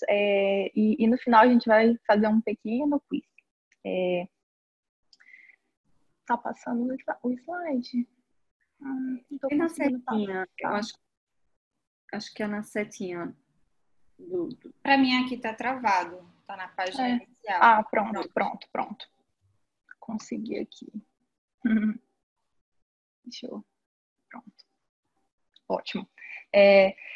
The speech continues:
Speaker 1: bem, eu, eu fiz essa montagem inspirada na, na lição de anatomia do doutor Tupi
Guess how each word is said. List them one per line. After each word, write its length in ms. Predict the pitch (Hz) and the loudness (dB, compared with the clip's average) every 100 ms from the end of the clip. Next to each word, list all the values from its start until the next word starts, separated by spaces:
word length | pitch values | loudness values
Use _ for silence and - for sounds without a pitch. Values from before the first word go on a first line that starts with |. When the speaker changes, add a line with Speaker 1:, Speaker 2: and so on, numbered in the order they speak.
| - | 2
Speaker 1:
bem, 260 | 226 220 202 | 4 6 6
eu, 260 | 220 233 | 8 10
eu 100 | 233 | 8
fiz 180 | 240 247 | 6 4
essa 240 | 339 370 | 4 4
montagem 920 | 302 269 254 214 185 190 208 208 202 214 | 4 4 4 6 6 6 4 2 2 2
inspirada 580 | 220 - 220 196 196 208 | 0 2 8 8 8 6
na, 240 | 208 202 | 4 4
na 200 | 208 208 | 6 6
lição 360 | 208 214 220 214 | 6 2 2 6
de 120 | 220 | 6
anatomia 680 | 220 220 247 226 214 220 | 6 4 6 6 8 6
do 80 | 202 | 4
doutor 380 | 196 208 220 220 | 2 2 2 0
Tupi 400 | - 196 214 - | -2 -2 -2 -4